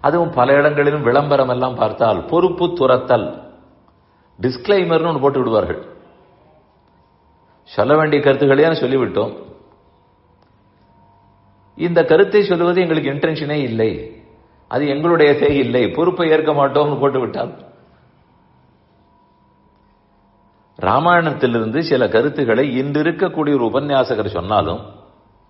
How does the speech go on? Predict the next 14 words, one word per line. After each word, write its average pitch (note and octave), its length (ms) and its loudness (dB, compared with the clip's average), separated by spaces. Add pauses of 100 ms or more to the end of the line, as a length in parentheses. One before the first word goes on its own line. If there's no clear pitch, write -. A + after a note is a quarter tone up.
(760)
அதில் D#3 200 2
என்ன F#3+ 180 2
சொல்லப்பட்டிருக்கிறதோ E3+ 800 0
அந்த D#3 160 0
பொறுப்பை F#3 440 0
ஏற்றுக்கொண்டு D#3 480 0
உணர்ந்துதான் D3 560 0
சொல்லியாக A#2+ 340 0
வேண்டும். D#2 260 -8 (1800)
அது C3 200 -6
எனக்கு G3 300 0
தெரியாது, G3 480 4
வால்மீகி D#3+ 400 2
சொன்னார், G#2+ 400 -2